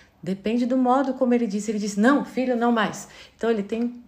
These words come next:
pavor de pensar em mais filho, porque ele já tem muito, ou porque a experiência com os filhos dele não foram,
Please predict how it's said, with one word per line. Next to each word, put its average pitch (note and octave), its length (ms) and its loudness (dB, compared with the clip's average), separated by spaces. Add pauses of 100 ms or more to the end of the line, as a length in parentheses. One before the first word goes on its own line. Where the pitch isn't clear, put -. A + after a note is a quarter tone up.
pavor A#3+ 600 4
de G3 140 -2
pensar G3 400 0
em G3+ 60 0
mais G#3 340 0
filho, A3 540 2
porque - 180 -10
ele G3 140 2
já G3 160 0
tem G3+ 200 -2
muito, G3+ 540 2
ou G3+ 80 0
porque G#3 340 -4
a A3 200 2
experiência G#3+ 600 -2
com A3+ 160 -4
os G3 160 -8
filhos F#3+ 300 -2
dele F#3 160 -4
não F3+ 140 -2
foram, F3+ 400 -4